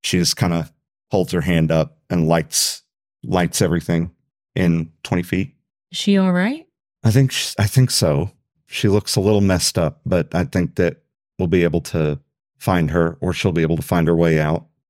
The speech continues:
Speaker 2: Is Azantica with her?
Speaker 1: No, she is alone.
Speaker 2: Well, I hope Azantica's all right, too.
Speaker 1: Echo looks real fucking tired, but she says, like, "If Herbert has something that belonged to her, I might be able to take a peek.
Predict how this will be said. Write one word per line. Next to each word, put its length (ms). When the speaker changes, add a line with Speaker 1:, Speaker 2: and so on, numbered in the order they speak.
Speaker 2:
Is 200
Azantica 560
with 220
her? 120
Speaker 1:
No, 440
she 180
is 140
alone. 400
Speaker 2:
Well, 140
I 80
hope 220
Azantica's 600
all 180
right, 260
too. 420
Speaker 1:
Echo 580
looks 380
real 460
fucking 460
tired, 640
but 160
she 160
says, 460
like, 240
"If 340
Herbert 360
has 200
something 340
that 100
belonged 440
to 160
her, 160
I 80
might 260
be 120
able 160
to 200
take 200
a 40
peek. 480